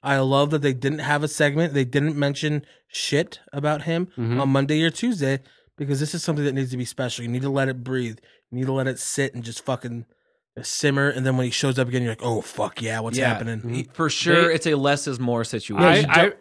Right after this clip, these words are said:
Speaker 2: I really want them to go back to, like, having a few Firefly Funhouses in a row that aren't that weird. Like, like, weird in the way the early ones were, where it's like, "This is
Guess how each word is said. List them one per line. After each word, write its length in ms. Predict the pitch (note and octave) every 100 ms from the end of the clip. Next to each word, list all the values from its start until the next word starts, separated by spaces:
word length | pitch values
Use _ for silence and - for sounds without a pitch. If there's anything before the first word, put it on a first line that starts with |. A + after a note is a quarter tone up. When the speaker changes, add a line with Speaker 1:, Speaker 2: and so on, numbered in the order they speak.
| -
Speaker 2:
I 40 |
really 200 | E3+ A3
want 180 | G3+ E3+
them 120 | D#3 D3+
to 80 |
go 220 | B2+ B2+ A#2+
back 320 | A2+ A#2 -
to, 100 | A#2
like, 160 | A2+
having 340 | - B2 A#2+ A#2
a 40 |
few 320 | A2 - A#2+ A2
Firefly 540 | - A2+ A2+ A#2+ A2
Funhouses 580 | - G#2+ A2 A#2 B2 A#2
in 80 | A#2
a 40 |
row 180 | A#2+ B2+
that 200 | A2+ -
aren't 260 | G2 G#2+ G#2
that 240 | F#2+ -
weird. 400 | F2 F2 - A2+ -
Like, 280 | A#2 G#2 - _ _
like, 180 | C#3 C#3+
weird 560 | B2 B2 D#3+ G3 F#3+ F3+ - -
in 140 | C#3+
the 80 | C3+
way 140 | C3
the 200 | B2 A#2 -
early 240 | A2 A#2 B2
ones 240 | B2+ A#2+
were, 240 | A#2 B2+ C3
where 120 | A2+
it's 100 | G#2
like, 220 | G2+ F2+
"This 220 | C#3 C#3+
is 60 | F#3